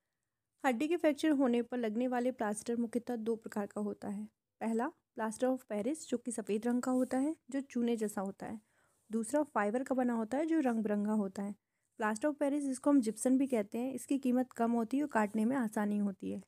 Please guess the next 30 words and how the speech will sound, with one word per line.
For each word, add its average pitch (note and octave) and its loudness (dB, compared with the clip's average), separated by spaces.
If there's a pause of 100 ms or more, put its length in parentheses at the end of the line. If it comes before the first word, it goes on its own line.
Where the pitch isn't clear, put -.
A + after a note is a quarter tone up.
(160)
लेकिन G#3+ 2
वजनदार G#3+ 2
होता G3 -4
है। G3+ -6 (140)
दूसरी G#3+ -4
तरफ C4 -2
फाइबर G3+ -2
प्लास्टर G3+ -4
वजन A3+ 0
में A3+ -2 (180)
हल्के G3+ -2
होते A#3+ 2
हैं, D4 4 (560)
लेकिन D4+ 0
कीमत B3 4
ज़्यादा F#3+ -2
होती F#3+ -4
है। F#3+ -6 (1000)
फ्रैक्चर A3+ 2
में D#4+ 8
लगने B3+ 4
वाला A3+ 4
प्लास्टर, A3 -4
जिसको A3+ -2
plaster A3 -2
of C4+ -2 (160)
Paris G#3+ -2
भी C#4 4
बोलते G#3 -2
हैं, G#3 0